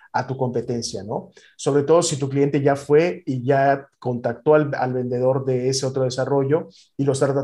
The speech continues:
lo está tratando muy bien y ese, ese vendedor no está hablando mal de tu desarrollo, sí quedas un poco mal, ¿no?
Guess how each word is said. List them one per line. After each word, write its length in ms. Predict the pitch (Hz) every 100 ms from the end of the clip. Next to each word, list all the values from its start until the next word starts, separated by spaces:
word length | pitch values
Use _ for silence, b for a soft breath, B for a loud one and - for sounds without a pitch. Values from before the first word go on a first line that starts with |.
| 135
lo 80 | 139
está 160 | 147
tratando 380 | 139 139 135 135
muy 180 | 131 135
bien 440 | 139 147 170 190 -
y 480 | 131 131 127 135 131
ese, 500 | 143 139 151 143 151
ese 240 | 147 151
vendedor 380 | 143 135 131 139
no 160 | 135 139
está 180 | 135 135
hablando 320 | 131 131 123
mal 220 | 123 127
de 100 | 123
tu 120 | 120
desarrollo, 600 | 117 - - 139 165 226 - _ _
sí 220 | - - 139
quedas 260 | 139 127
un 60 | 131
poco 240 | 123 120
mal, 240 | 113 104 107
¿no? 180 | 151